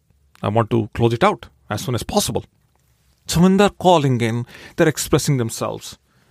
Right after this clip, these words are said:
I sometimes talk over them. I shouldn't be, but I do.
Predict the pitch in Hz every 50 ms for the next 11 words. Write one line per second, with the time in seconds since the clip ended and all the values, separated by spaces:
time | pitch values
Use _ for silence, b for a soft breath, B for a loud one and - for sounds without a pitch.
0 | _ _ _ - 160 156 - - 170 165 - 151 139 143 139 - - - - 113
1 | 135 - - - - 147 151 - 131 131 - - - 87 87 - _ _ _ _
2 | _ _ _ _ _ _ _ _ _ _ _ _ _ _ _ _ - - - 139
3 | - - 233 277 440 466 - - 127 104 95 - _ _ - - 131 147 165 160
4 | 151 277 370 -